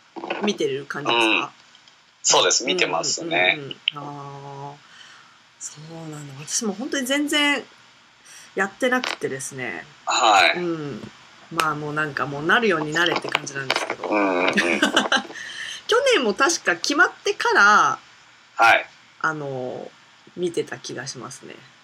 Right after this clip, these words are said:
Speaker 2: はいはい。
Speaker 1: うんうんうん。まあでもきっと、
Speaker 2: なんかだから、
Speaker 1: うん。
Speaker 2: 多分その大学生とかを追っている
Speaker 1: うんうん。
Speaker 2: エヌビーエーファンの方たちにとっては、
Speaker 1: うん。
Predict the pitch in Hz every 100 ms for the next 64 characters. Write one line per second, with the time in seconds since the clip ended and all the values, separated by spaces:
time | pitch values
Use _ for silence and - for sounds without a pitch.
0 | _ - - 107 98 92 85 71 - 156
1 | 139 120 135 117 - 127 - - - _
2 | _ _ _ _ _ _ _ _ _ _
3 | _ _ 160 156 151 - - 127 123 107
4 | 98 92 - 113 104 92 87 85 - 123
5 | 160 175 170 - 139 110 98 90 101 104
6 | - 120 120 120 135 104 87 202 185 175
7 | 160 120 117 131 113 87 95 95 95 -
8 | 85 95 95 - 82 80 69 180 175 135